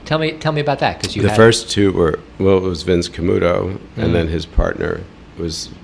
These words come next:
Speaker 2: Jerome Fisher, then, but his son, Mark Fisher, who's in the shoe business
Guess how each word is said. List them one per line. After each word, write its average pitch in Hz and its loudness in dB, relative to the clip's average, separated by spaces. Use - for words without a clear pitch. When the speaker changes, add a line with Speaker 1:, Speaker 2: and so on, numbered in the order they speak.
Speaker 2:
Jerome 87 -2
Fisher, 92 -2
then, 85 -2
but 82 -6
his 95 -2
son, 85 -4
Mark 76 -4
Fisher, - -12
who's 85 -4
in 80 -4
the 73 -4
shoe 78 -4
business - -10